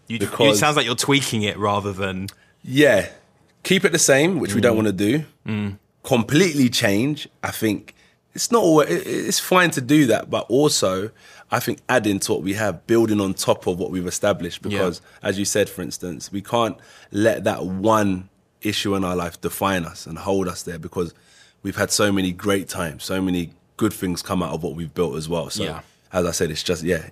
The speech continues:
Speaker 2: as you said, actually, it's just tweaking those things.
Speaker 1: That's so interesting, 'cause for me, boxing,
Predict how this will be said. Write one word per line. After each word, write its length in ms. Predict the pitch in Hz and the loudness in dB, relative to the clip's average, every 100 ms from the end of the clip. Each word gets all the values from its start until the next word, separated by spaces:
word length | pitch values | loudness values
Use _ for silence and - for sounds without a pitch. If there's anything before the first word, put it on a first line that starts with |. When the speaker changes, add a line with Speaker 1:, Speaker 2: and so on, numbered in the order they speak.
| - | -10
Speaker 2:
as 220 | 90 82 87 | -6 -4 -2
you 100 | 92 | -2
said, 200 | - 80 | -4 -8
actually, 240 | 73 82 | -10 -10
it's 80 | 80 | -8
just 220 | 92 - | -8 -6
tweaking 440 | - 104 98 - 82 | -4 -2 -2 -4 -8
those 160 | 78 | -8
things. 240 | - 76 76 - - | -12 -14 -16 -20 -8
Speaker 1:
That's 180 | 156 - | -4 -2
so 120 | 196 | 0
interesting, 300 | 196 139 123 | 0 0 0
'cause 140 | 127 | -2
for 100 | 113 156 | 0 4
me, 180 | 180 | 4
boxing, 600 | 175 156 - 123 107 107 | 4 2 2 0 0 -2